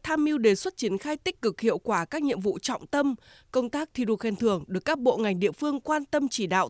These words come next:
tổ chức thực hiện hiệu quả, như phong trào cả nước thi đua xây dựng xã hội học tập,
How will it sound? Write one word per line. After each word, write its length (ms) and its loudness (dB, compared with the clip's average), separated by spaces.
tổ 140 6
chức 300 -4
thực 160 -4
hiện 180 0
hiệu 220 2
quả, 360 0
như 140 0
phong 220 0
trào 240 0
cả 140 -6
nước 260 -2
thi 120 2
đua 220 4
xây 220 0
dựng 260 -2
xã 160 -2
hội 180 0
học 200 -2
tập, 180 0